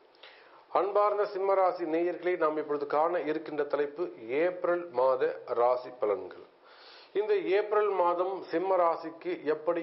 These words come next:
இருக்கும் அப்படிங்கிறது தான் பார்க்க இருக்கின்றோம். பொதுவாகவே சிம்ம ராசி அன்பர்களே, பார்க்க இருக்கின்ற இந்த பலன்களாகப்பட்டது பொதுவான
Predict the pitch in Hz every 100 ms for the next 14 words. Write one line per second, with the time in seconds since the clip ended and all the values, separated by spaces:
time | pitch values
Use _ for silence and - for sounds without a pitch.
0 | - 143 165 - 143 - 131 131 123 123
1 | 127 139 - - - 123 120 - 117 104
2 | - 95 - - - - - - - -
3 | - 214 208 196 196 202 202 190 196 196
4 | 180 170 170 - 139 160 156 156 175 175
5 | 151 160 160 156 147 139 131 131 143 156
6 | 151 139 135 131 135 143 156 - 170 175
7 | 170 156 151